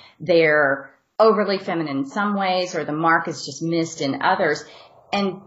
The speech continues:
Tracy's just, she's a person. She's a real person with real issues. She is believable. She's based upon the sum of her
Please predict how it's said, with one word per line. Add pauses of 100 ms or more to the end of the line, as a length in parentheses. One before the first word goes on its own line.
Tracy's
just,
she's
a
person.
She's (300)
a
real
person
with
real
issues. (300)
She (640)
is
believable.
She's
based
upon
the
sum
of
her